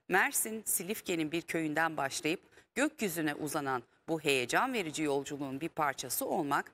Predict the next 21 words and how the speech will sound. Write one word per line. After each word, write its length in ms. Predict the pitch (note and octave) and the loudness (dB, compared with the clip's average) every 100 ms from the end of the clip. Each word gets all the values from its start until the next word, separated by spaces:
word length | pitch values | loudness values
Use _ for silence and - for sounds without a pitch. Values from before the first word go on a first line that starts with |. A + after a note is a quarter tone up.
| - _ | -20 _
benim 220 | A3+ C4+ B3 | 0 2 0
için 340 | - A3+ C#4 - _ | 0 0 -2 -6 _
büyük 320 | G#3 D4 - B3 | 0 0 0 -6
bir 120 | G3 | -2
gurur 380 | G3 G3 C4 - _ _ F3 | 2 2 0 -8 _ _ 2
ve 260 | A3+ C#4+ | 2 2
onur 320 | G3 G3 G#3+ - | 0 2 0 2
kaynağı 500 | D#3 B2+ A#2+ A2+ - | 0 2 0 -2 -4
ifadesini 600 | - C#3+ A#2+ B2 - A2+ | -2 2 2 0 -2 -4
kullandı. 680 | - C#3 A#2+ A2 A#2+ G#3+ C#4+ - - _ _ - | -6 -2 -2 -2 0 -2 -2 -10 -20 _ _ 0
Gezer 380 | F#3+ F#3+ C#4+ E4+ | 2 4 2 2
Avcı, 560 | F3+ A#2 C3+ E3+ G#3 - _ _ _ - | 0 -2 0 0 0 -4 _ _ _ -6
"Ülkemi 500 | G3 F3+ - G#3 A#3 - | -4 0 2 2 0 0
uluslararası 760 | F#3+ F#3+ - C#4 A#3+ F3 - - | 0 0 0 0 0 0 0 2
alanda 460 | D#3 D3 C3+ C3+ | 2 2 2 -2
saygın 540 | C3+ - D#3 D#3+ C4+ C4 | 0 2 2 4 2 2
bir 200 | F#3+ C#3+ | 0 0
bilim 300 | D#3 E3 C#3 | 0 2 2
ve 80 | C3+ | 0
teknoloji 560 | D3+ - C#3+ D3 E3 | -2 -2 0 0 0
gücü 360 | F3 C#3 C#3 | -2 -2 -2